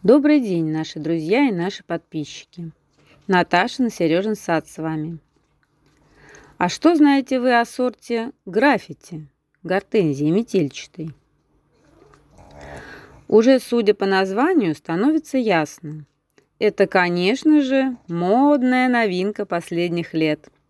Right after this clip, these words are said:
а точнее девятнадцатого года. Карликовый кустарник – до одного метра высотой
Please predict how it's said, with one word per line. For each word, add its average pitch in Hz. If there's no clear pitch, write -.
а 175
точнее 190
девятнадцатого 175
года. 143
Карликовый 180
кустарник – 170
до 185
одного 208
метра 208
высотой 160